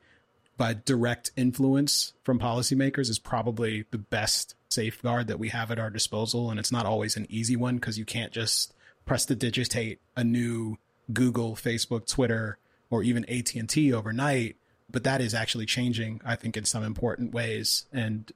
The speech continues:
the possibility of building that infrastructure is more likely to come. And I, I think largely the same thing is true for most other kinds of concerns associated with, like, em-, employer-related or private tyrannies.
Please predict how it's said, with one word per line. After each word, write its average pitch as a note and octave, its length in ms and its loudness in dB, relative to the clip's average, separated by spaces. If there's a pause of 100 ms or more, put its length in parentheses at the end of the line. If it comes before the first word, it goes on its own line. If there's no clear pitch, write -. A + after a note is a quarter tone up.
(120)
the A#2 160 2
possibility A#2+ 760 0
of A2 220 -6 (160)
building A2 300 -2
that G#2+ 140 -4
infrastructure A#2 720 -2 (380)
is A2 120 2
more A2+ 160 4
likely A2 280 -2
to G#2+ 60 -6
come. A2+ 320 -2
And A2+ 80 -2
I, C3+ 40 2 (120)
I - 20 4
think D#3+ 260 2
largely B2+ 340 2
the A2 100 -4
same A#2+ 220 0
thing A2+ 160 -6
is A2 100 -2
true A2+ 400 0 (840)
for C#3 140 2
most C#3+ 320 6
other A2+ 200 -2
kinds G#2+ 280 -4
of G#2+ 80 -10
concerns A2+ 360 -2
associated A2+ 640 0
with, A2 320 -4 (480)
like, G#2+ 300 -4
em-, A#2 280 2
employer-related A2 1000 0 (300)
or A2 80 2
private - 400 0
tyrannies. G#2+ 680 -2